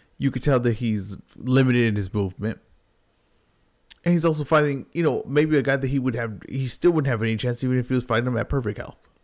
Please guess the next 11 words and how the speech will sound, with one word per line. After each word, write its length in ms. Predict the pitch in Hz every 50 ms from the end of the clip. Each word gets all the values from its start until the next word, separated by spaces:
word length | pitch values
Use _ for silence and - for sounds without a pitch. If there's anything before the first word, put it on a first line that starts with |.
| _ _ _ _ _ _ _
Right? 300 | - 113 113 76 87 123
Maybe 300 | 120 131 135 135 131 135
the, 140 | 123 120 120
the 220 | 110 110 104 98
results 380 | 104 110 113 120 123 123 120 -
wasn't 300 | 110 101 127 131 135 127
gonna 100 | 131 127
change 240 | - - 127 110 -
no 60 | 127
matter 160 | 120 107 101
what. 200 | 101 101 - -